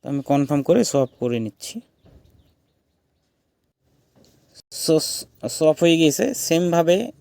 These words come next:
আপনারা এখান থেকে নিয়ে উপরে ইউজ ইয়াটা রাখবেন, এই যে এমইউএসডি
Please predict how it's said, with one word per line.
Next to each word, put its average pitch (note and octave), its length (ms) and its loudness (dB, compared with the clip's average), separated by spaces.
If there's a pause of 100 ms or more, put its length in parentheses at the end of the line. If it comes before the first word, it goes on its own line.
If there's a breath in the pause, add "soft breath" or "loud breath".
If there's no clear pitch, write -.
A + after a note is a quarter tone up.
(160)
আপনারা C#3+ 320 -2
এখান D3 340 0
থেকে D3 320 -2
নিয়ে D3+ 260 -2 (600 loud breath)
উপরে C#3 380 0
ইউজ C3+ 500 0 (260)
ইয়াটা C3+ 400 2
রাখবেন, C#3 440 0 (1160)
এই C3 80 -6
যে C#3 160 -2
এমইউএসডি C3+ 800 -2